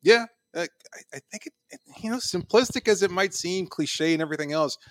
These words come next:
one team wants it more, and that's the Heat. A-, and they have the poise, the experience, the leadership. And that's, I know, I think another factor is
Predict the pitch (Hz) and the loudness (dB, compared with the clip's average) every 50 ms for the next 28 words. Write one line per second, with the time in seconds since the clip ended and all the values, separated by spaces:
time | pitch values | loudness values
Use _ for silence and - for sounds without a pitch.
0 | - _ _ _ _ _ _ - 117 127 147 185 214 - - 208 220 220 202 139 | -20 _ _ _ _ _ _ -6 0 0 0 0 0 -4 -8 -6 -6 -6 -6 -4
1 | 113 113 113 120 117 - 165 156 - 104 85 80 85 87 104 135 139 113 104 110 | -4 -2 -4 -4 -4 -6 -8 -8 -10 -14 -20 -20 -18 -16 -14 -14 -12 -12 -12 -12
2 | - - - 160 151 - 196 240 262 - _ 131 120 113 110 120 120 127 123 107 | -12 -12 -12 -12 -16 -16 -18 -18 -20 -18 _ -14 -14 -10 -10 -6 -4 -2 -2 -2
3 | 120 135 147 143 - 139 - - - _ 143 143 143 156 160 156 151 139 123 123 | 0 0 0 0 0 0 -2 -2 -6 _ -2 2 4 4 4 4 0 -2 -6 -4
4 | 123 123 - - - - - 147 147 151 147 147 147 143 143 - - - - _ | -4 -4 -4 -6 -12 -12 -8 -4 -2 -2 0 -2 -2 -4 -4 -6 -8 -8 -10 _
5 | _ _ _ _ - - 113 107 110 113 117 127 143 165 190 196 196 - - - | _ _ _ _ -6 -4 -4 -4 -4 -4 -4 -4 -4 -2 -2 -2 -2 -2 -2 -4
6 | - 92 - - _ _ - 104 104 120 143 180 - - 160 151 151 151 160 160 | -6 -8 -10 -12 _ _ -16 -10 -6 -4 -4 -4 -4 -6 -4 -4 -2 -2 -2 -2
7 | - 143 127 - - 139 143 135 139 160 175 160 - - 113 110 104 - - 110 | 0 -2 -2 -2 -4 -6 -4 -2 -2 0 0 -2 -2 -2 -2 -2 -2 -4 -6 -4
8 | 107 107 107 104 101 - | -2 -2 -2 -2 -4 -8